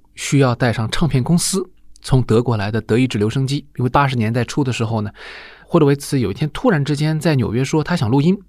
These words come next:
因此呢，之后很顺理成章的和当时纽约的德意志留声机唱片公司的这个人有一些接洽，就开始发行唱片。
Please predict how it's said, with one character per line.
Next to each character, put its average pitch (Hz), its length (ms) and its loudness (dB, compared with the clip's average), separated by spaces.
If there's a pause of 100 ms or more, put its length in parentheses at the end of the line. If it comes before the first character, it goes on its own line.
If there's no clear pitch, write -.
(600)
因 196 160 6
此 143 140 0
呢， 120 100 2
之 - 140 2
后 170 200 4
很 101 200 -2
顺 196 240 2
理 107 120 0
成 120 240 -6
章 170 280 0
的 - 160 -4 (240)
和 117 360 -2
当 185 220 2
时 123 220 -2
纽 101 320 -2
约 143 320 0
的 123 180 -2
德 139 140 2
意 143 80 2
志 127 100 -4
留 117 140 2
声 139 260 0
机 135 260 -4
唱 139 200 -2
片 113 180 -2
公 139 220 -2
司 139 260 -2
的 87 300 -4
这 98 160 -8
个 - 180 -12
人 95 260 -8 (260)
有 98 180 -4
一 95 40 -4
些 123 140 -4
接 151 180 0
洽， 120 260 -4
就 98 200 -6
开 - 160 -8
始 - 140 -8
发 120 160 -6
行 107 120 -2
唱 120 160 -4
片。 156 220 -4